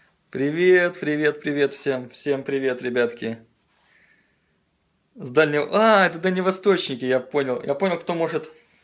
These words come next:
по московскому времени в восемь утра не спать. Только дальневосточники, у которых уже сколько? Плюс шесть, да, или плюс семь? Ну, короче, у вас уже где-то обед. Мне не спится, ребят, потому что я т-, только-только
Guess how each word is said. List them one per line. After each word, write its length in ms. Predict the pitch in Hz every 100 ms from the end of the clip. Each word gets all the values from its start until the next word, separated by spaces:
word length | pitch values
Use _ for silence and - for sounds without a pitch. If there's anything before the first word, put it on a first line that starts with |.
| -
по 40 | 151
московскому 520 | 151 - 160 156 147
времени 400 | 160 170 143 135
в 60 | 135
восемь 280 | 147 147
утра 220 | 135 147 139
не 80 |
спать. 320 | 139 - 120 135
Только 240 | 147 147
дальневосточники, 720 | 143 139 135 135 170 165 127
у 80 | 135
которых 380 | 135 143 135 127
уже 180 | 127 127
сколько? 560 | - 185 185 165 156 - _ _
Плюс 220 | - 139 -
шесть, 440 | - - 208 160
да, 140 | 143
или 80 | 131
плюс 240 | - 120 117
семь? 380 | - 117 - _
Ну, 80 | 147
короче, 300 | 143 143 143
у 20 |
вас 300 | 135 143 139
уже 100 | 131
где-то 220 | 127 131 139
обед. 320 | 127 113 - _ _ _ _ _ _ _ _ _ _ _ _ _ _ _ _ - _ -
Мне 140 | 147
не 100 | 170
спится, 320 | 165 233 220 170
ребят, 160 | 151
потому 160 | 156 160
что 140 | 180
я 40 | 160
т-, 220 | - -
только-только 920 | 190 190 170 170 160 160 143 131